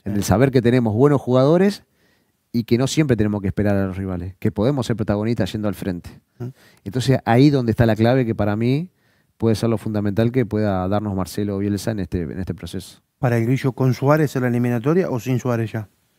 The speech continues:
Speaker 1: Y bueno, eso es un tema que obviamente, a ver, eh, para mí todavía Suárez puede estar en, en eliminatoria. No, no creo que llegue para el
Speaker 2: Para
Speaker 1: próximo
Speaker 2: el Mundial.
Speaker 1: Mundial, ¿no?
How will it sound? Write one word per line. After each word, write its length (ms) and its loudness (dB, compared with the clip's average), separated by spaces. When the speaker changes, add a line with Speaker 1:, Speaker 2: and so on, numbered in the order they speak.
Speaker 1:
Y 80 4
bueno, 380 4
eso 240 -2
es 100 -6
un 80 -4
tema 300 4
que 240 6
obviamente, 640 2
a 100 2
ver, 220 2
eh, 640 0
para 200 2
mí 340 4
todavía 280 0
Suárez 260 0
puede 480 0
estar 300 -2
en, 340 -8
en 120 -2
eliminatoria. 720 2
No, 380 -4
no 280 -4
creo 240 2
que 80 -2
llegue 220 0
para 160 -2
el 60 -6
Speaker 2:
Para 80 -6
Speaker 1:
próximo 120 -4
Speaker 2:
el 80 -4
Mundial. 300 -4
Speaker 1:
Mundial, 140 -12
¿no? 60 -20